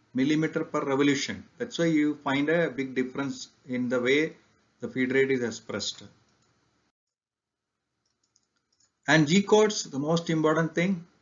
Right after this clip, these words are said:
So the example is G zero one X hundred, G zero two X ten, Y ten, R ten, like that. H code is used for height offset number. This is again controller specific. In Fanuc,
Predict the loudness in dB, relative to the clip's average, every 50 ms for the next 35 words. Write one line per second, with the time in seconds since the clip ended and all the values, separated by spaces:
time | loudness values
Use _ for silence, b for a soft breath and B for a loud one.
0 | _ _ _ _ _ _ _ _ _ _ _ -8 -4 0 2 2 2 4 2 2
1 | 0 -2 -2 -2 -2 0 0 0 0 0 -2 -2 -2 0 0 0 2 2 2 2
2 | 2 2 2 2 0 0 -2 -4 -2 0 0 0 0 0 0 0 0 -2 -2 -4
3 | -4 -4 -2 0 0 0 0 0 0 -2 0 -2 -2 -6 -10 -6 -4 -4 -2 -2
4 | -2 -2 -2 -4 -4 -6 -4 -4 -4 -4 -4 -6 -8 -8 -6 -6 -4 -4 -4 -4
5 | -4 -4 -4 -4 -6 -12 _ _ _ _ _ _ _ _ _ _ _ _ _ _
6 | _ _ _ _ _ _ _ _ _ _ _ _ _ _ _ _ 4 4 4 2
7 | 2 4 6 6 8 6 6 2 -2 -8 -10 -6 -2 -2 -2 -2 -2 -6 -4 -2
8 | -2 0 -2 -2 -4 -8 -14 -20 -20 _ _ _ -4 -2 0 0 -2 -2 -4 -4
9 | -4 -2 0 -2 -2 -2 -4 -6 -6 -4 -4 -4 -2 -2 -2 -2 0 0 0 2
10 | 2 2 2 4 2 2 2 2 0 -2 -6 -8 -6 -4 -2 0 0 2 2 0
11 | 0 -2 -4 -6 -4 -2 -4 -4 -4 -4 -8 -8 -8 -8 -8 -8 -4 -2 0 2
12 | 2 2 0 -2